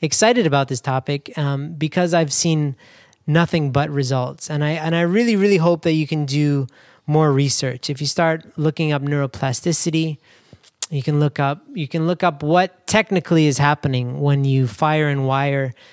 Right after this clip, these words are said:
new thoughts and feelings. Um, but I just try to really explain it in, in layman's terms, um, so that you can feel like this is an approachable thing for you,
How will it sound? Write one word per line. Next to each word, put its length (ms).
new 380
thoughts 540
and 140
feelings. 760
Um, 240
but 120
I 120
just 240
try 180
to 180
really 200
explain 420
it 220
in, 220
in 220
layman's 440
terms, 600
um, 680
so 240
that 300
you 240
can 180
feel 320
like 180
this 220
is 120
an 100
approachable 840
thing 320
for 240
you, 340